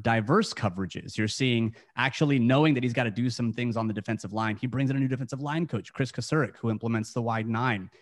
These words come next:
He brings in another defensive backs coach who does more man coverage stuff and a couple of split safety things. By year four, he's running three different coverages more than fifteen percent of the time. He's running cover six, cover four,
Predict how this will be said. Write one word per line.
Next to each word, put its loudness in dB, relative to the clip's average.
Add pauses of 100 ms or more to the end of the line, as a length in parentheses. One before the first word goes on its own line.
(140)
He 0
brings 4
in 2
another 2
defensive -4
backs 0
coach -2 (200)
who 2
does 2
more 2
man 2
coverage -2
stuff -2
and 2
a -2
couple -6
of -2
split -8
safety -4
things. -6 (320)
By 0
year 2
four, 2 (460)
he's 0
running 4
three 0
different -2
coverages 0 (320)
more 6
than 0
fifteen 0
percent -2
of -8
the -8
time. -6 (300)
He's 2
running 2
cover -8
six, -2
cover -2
four, 2